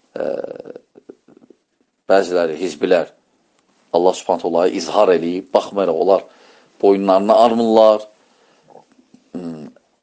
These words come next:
öz ətrafındakiləri aldadırlar. Ə,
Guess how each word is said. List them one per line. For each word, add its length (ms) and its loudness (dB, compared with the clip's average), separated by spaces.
öz 180 4
ətrafındakiləri 960 0
aldadırlar. 800 4
Ə, 60 -8